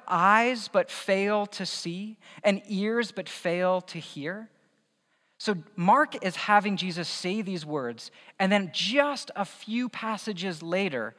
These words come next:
we're having a man who sees but isn't quite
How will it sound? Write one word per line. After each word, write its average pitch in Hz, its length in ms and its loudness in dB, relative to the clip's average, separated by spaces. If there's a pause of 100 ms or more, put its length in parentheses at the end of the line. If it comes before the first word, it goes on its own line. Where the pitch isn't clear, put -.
(480)
we're 196 120 4
having 208 500 4
a 202 60 2
man 185 420 4 (300)
who 208 200 0
sees 180 1040 -6 (260)
but - 320 4
isn't 220 560 0 (320)
quite 170 460 2